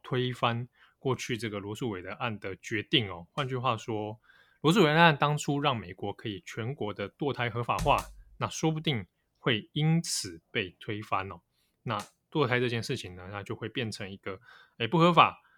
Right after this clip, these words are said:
而且呢，在美国又要掀起争议的一个事情。那我们看一下 Politico 他做的这一份报道呢，他也公开了他们掌握到的这一份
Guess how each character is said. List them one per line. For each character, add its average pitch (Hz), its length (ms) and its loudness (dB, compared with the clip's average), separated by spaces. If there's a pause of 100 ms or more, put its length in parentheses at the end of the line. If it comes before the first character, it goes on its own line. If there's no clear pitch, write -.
(140)
而 123 80 0
且 120 180 -2
呢， 98 180 -6
在 120 160 0
美 95 120 -4
国 107 200 -6
又 117 80 0
要 113 100 2
掀 120 260 -4
起 87 200 -8
争 131 280 -2
议 123 140 -8
的 101 80 -12
一 95 100 -10
个 101 140 -10
事 - 240 -8
情。 92 320 -8 (800)
那 233 120 8
我 180 60 6
们 107 140 0
看 156 200 2
一 - 20 0
下 131 160 2
Politico 147 540 2
他 135 120 0
做 135 220 0
的 110 80 0
这 139 140 -4
一 131 80 -2
份 131 180 -4
报 151 180 2
道 95 200 -8
呢， 92 220 -18 (300)
他 160 140 2
也 123 140 2
公 160 280 4
开 160 300 6
了 110 120 0
他 135 120 -6
们 113 160 -6 (760)
掌 101 260 0
握 147 160 2
到 123 160 2
的 110 80 0
这 127 140 0
一 120 100 0
份 110 260 -6